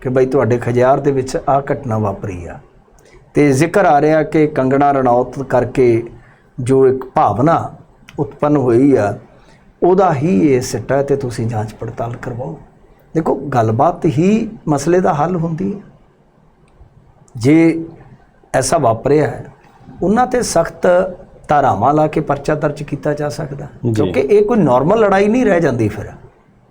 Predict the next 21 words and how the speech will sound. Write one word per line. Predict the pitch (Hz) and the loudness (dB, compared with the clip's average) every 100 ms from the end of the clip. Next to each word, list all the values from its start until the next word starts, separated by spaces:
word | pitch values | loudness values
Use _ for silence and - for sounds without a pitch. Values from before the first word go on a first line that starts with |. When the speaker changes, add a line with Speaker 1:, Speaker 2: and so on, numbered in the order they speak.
| _ _ _ _ _ | _ _ _ _ _
Speaker 1:
ਜਦੋਂ | 120 143 143 214 233 | 0 2 4 4 2
ਕੋਈ | - - 180 226 - | 0 0 0 0 -2
ਇਸ | 165 | -4
ਤਰ੍ਹਾਂ | - - 160 151 | -2 0 2 2
ਦੀ | 127 131 160 | 2 2 2
ਮੁਤੱਸਵੀ | 139 123 127 160 - 165 151 | 0 -2 -2 -2 0 2 2
ਸੋਚ | - 143 135 135 131 127 | 2 2 2 2 0 -4
ਜਾਂ | 139 131 | -2 -2
ਫਿਰਕੂ | - 147 147 160 | -2 -2 2 0
ਸੋਚ | 135 135 131 135 135 | 2 2 2 0 -2
ਜਾਂ | 147 | -2
ਨਫ਼ਰਤ | 139 120 151 262 254 | -2 -2 0 -2 -2
ਪਾਲ | 190 147 135 135 | -2 2 2 0
ਕੇ | 135 139 | -2 -2
ਕੋਈ | 139 | 0
ਹਮਲਾ | 131 123 104 120 | 0 0 0 -2
ਕਰਦਾ | 117 113 113 | 0 0 0
ਹੈ, | 98 - - _ _ _ _ _ _ _ | -2 -6 -18 _ _ _ _ _ _ _
ਤਾਂ | - | -2
ਆਪਾਂ | - 196 185 254 | 2 0 2 0
ਉੱਥੇ | 262 254 254 | 0 2 0